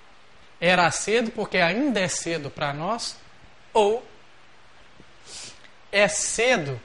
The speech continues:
no sentido que já está no amanhecer das nossas almas, quando nós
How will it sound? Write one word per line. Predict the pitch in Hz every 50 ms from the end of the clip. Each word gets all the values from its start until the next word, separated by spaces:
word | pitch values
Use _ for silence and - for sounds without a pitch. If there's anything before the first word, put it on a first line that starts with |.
| - - - - -
no | 185 190
sentido | - - 214 202 - - 240 233 -
que | - 233 214
já | 170 175 214 269 285
está | 294 - - - - - - 196 190 190 208 220 - - - - - - - - - - - - - - - - - - - - -
no | - 185 202
amanhecer | 214 214 214 214 240 277 294 285 254 220 - - - - - 262 277 294 294 269 226 190 185
das | 175 180 175 160 147
nossas | 160 165 165 160 147 - - 165 147 131 127
almas, | 143 135 123 117 110 107 104 104 - - - - - - - - - - - - - - - - - - - - - - - - - - - -
quando | 208 208 208 196 202 208
nós | 190 180 175 170 170 180 190 - - -